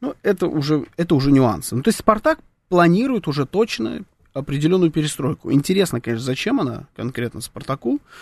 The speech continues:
Ну, хотят скинуть балласт и, видно, укрепить каким-то образом скамейку.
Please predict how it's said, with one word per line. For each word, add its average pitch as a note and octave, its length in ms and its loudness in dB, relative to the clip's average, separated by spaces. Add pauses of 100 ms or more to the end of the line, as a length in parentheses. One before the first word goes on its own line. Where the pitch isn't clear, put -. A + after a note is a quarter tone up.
(180)
Ну, E3 80 4
хотят F3+ 400 2
скинуть - 580 -2
балласт D#3 560 2
и, C3+ 280 -2
видно, D3 240 0
укрепить C#3+ 440 -2
каким-то C3 400 -2
образом B2+ 300 -2
скамейку. D3+ 640 4